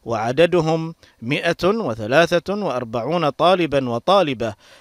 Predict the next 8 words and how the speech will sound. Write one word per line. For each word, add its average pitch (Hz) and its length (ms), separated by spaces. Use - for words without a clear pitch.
إلى 113 260
جانب 151 400
الطلبة 160 580
أصحاب 151 560
المشروعات 143 720
الفنية 151 720
والمهنية 135 800
المتميزة 160 920